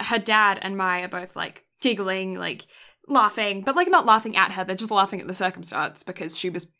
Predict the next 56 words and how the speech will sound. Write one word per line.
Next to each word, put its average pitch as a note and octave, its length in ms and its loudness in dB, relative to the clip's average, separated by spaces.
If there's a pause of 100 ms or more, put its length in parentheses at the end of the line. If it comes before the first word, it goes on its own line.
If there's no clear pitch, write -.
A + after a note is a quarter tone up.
popping F#3+ 340 0
in F3 140 -2
and F3 120 -4
out F3 220 0
of F3 60 -6
the F3 80 -6
bushes E3 500 -6
and D#3 100 -8
it D3+ 60 -12
was - 160 -12
really E3+ 180 -8
cute E3+ 360 -12
and E3+ 160 -10
funny E3+ 320 -2
and, D#3+ 100 -8
like, F3 160 -6
I F3+ 140 0
would E3+ 80 -8
have E3+ 100 -16
laughed D#3+ 240 -8
in F3+ 80 -14
that - 140 -10
circumstance - 420 -12
too. - 180 -12 (380)
And G#3+ 100 0
then A3 120 -2
she's A3+ 240 -2
all A3 100 -4
like, G#3 240 -8 (200)
"You C#4 140 -2
don't F#4+ 240 4
believe F4+ 540 0
me, F4 200 0
like, D4 180 0
I D#4 40 4
really F4+ 340 2
met D#4 200 -4
Totoro." D4+ 560 -2 (400)
And, G#3+ 560 0 (140)
um, F#3 540 -2 (440)
both C4 240 2
the A3 80 -8
dad, G3+ 320 2
the A#3 80 4
dad's G#3+ 340 2
just G#3+ 200 -10
like, F#3+ 160 -6
"We A#3+ 100 -2
believe F4+ 400 0
you, - 240 -4
like, G3 240 -6
we're A3 80 -6
not B3 160 2
laughing A3 340 4
at G#3 200 4
you, D#3 240 -10